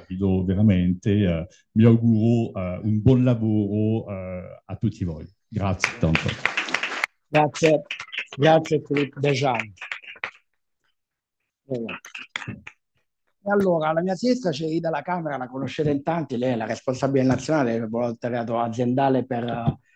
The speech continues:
Speaker 2: per Lega Ambiente. Allora Ida, prima di, eh, dare un po' di, di cifre, di, eh,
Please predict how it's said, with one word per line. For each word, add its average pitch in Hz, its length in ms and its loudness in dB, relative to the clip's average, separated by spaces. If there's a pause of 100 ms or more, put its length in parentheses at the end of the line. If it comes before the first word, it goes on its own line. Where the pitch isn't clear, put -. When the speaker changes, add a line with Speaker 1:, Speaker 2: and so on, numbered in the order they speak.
(100)
Speaker 2:
per 127 160 0
Lega 131 200 2
Ambiente. 127 540 0
Allora 147 280 0
Ida, 135 280 0
prima 156 300 0
di, 131 260 0
eh, - 720 -8
dare 139 260 0
un 123 260 0
po' 131 320 2
di, 120 320 -6
di 117 140 -8
cifre, 120 680 0
di, 117 380 0
eh, 110 80 -6